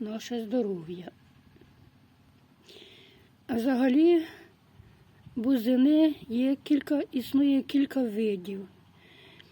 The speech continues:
Деякі види бузини являються отруйними.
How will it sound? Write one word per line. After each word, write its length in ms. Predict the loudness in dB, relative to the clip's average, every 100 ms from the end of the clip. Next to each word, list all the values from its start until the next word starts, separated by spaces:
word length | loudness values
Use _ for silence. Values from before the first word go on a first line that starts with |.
| _ _ -6
Деякі 560 | 0 2 2 2 0
види 340 | 2 0 0 -2
бузини 640 | -2 -2 -2 0 0 0
являються 800 | 0 -2 -2 -2 -2 -4 -4 -2
отруйними. 920 | -4 -4 -6 -4 -4 -6 -6 -8 -10